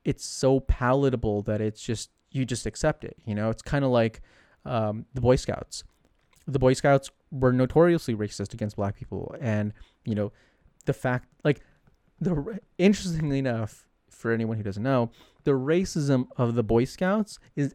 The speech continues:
actually what precipitated the construction of Bloods and Crips, because, um, the Boy Scouts w-, didn't allow black kids to, to join. And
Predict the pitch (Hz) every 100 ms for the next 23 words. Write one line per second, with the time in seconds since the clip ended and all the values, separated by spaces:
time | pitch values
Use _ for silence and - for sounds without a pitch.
0 | - 151 156 - 165 156 135 123 117 -
1 | - 117 - 135 120 117 110 107 104 113
2 | - _ _ _ _ _ _ _ - 139
3 | - 127 - - 131 - - 127 117 -
4 | 127 110 107 107 101 110 127 _ _ _
5 | _ _ _ _ _ _ 147 127 117 110
6 | 117 - 92 - - - _ _ _ -
7 | 123 127 117 110 - _ _ _ _ _
8 | 131 113 104 104 98 _ _ _ _ _
9 | _ _ - 143 135 139 - 139 131 131
10 | 127 _ - 135 123 131 117 110 160 151
11 | 117 123 101 - 104 104 110 - _ _
12 | _ _ _ _ _ _ - - 110 104
13 | 101 107 120 - 117 120 98 101 110 _
14 | _ _ _ _ _ _ 127 123 120 113